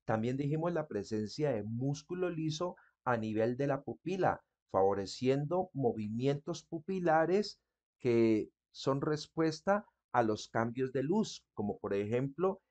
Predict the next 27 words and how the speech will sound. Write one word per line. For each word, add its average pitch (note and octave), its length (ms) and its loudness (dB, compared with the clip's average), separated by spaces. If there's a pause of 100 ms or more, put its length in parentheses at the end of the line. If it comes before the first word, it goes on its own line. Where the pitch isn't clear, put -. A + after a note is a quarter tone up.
(120)
la A#2 200 6
midriasis, A2+ 760 2
que G#2+ 220 0
es G#2+ 120 -4
el D#3+ 140 2
aumento E3 480 0
del C#3+ 140 0
diámetro C3 460 0
pupilar, F3 580 -2
y D3 100 0
la G#2+ 160 2
miosis, A2 540 -4
que G#2 160 -8
es G#2+ 40 -8
la A2+ 120 -4
disminución C3 840 0 (300)
del G#2 200 -2
diámetro G#2 520 -4
pupilar. - 440 -12 (2000)
El C#3+ 160 2
músculo G3+ 500 0
estriado D3+ 800 -2
esquelético. A2+ 960 -6 (380)
Este B2+ 220 -2
músculo G3 360 0
está D#3 240 -2
constituido F#3 800 -2